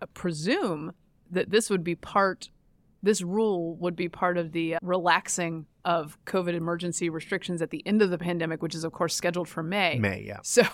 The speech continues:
Speaker 1: so maybe he could just get an exemption before the technical end of the pandemic that we've declared happening in
Speaker 2: Yeah,
Speaker 1: May.
Speaker 2: U-, U S Open
Speaker 1: It's
Speaker 2: is
Speaker 1: very
Speaker 2: until
Speaker 1: hard to get on the
Speaker 2: August, so.
Speaker 1: pandemic's calendar, as I've said. You gotta set,
Speaker 2: Yeah.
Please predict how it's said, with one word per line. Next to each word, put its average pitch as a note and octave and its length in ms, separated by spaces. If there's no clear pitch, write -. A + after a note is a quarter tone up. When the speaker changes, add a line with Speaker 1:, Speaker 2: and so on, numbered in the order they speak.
Speaker 1:
so - 140
maybe C#4 260
he D#4+ 120
could B3+ 100
just A#3+ 160
get A3 140
an G3+ 80
exemption F#3+ 600
before F#3+ 360
the F3 320
technical A3 640
end G#3+ 220
of G#3 100
the G#3 60
pandemic G#3+ 440
that F#3+ 140
we've F#3 180
declared F#3+ 640
happening F#3+ 400
in - 100
Speaker 2:
Yeah, F3+ 40
Speaker 1:
May. F3+ 140
Speaker 2:
U-, C3 140
U C#3+ 220
S A2+ 140
Open A#2+ 220
Speaker 1:
It's G#3 120
Speaker 2:
is - 40
Speaker 1:
very B3+ 140
Speaker 2:
until A3+ 140
Speaker 1:
hard G#3 120
to G3 60
get G3 140
on F#3+ 60
the F#3 60
Speaker 2:
August, F3 80
so. G3+ 60
Speaker 1:
pandemic's E3+ 340
calendar, D#3+ 420
as D3+ 140
I've - 140
said. - 260
You D3+ 80
gotta C#3 260
set, - 140
Speaker 2:
Yeah. - 100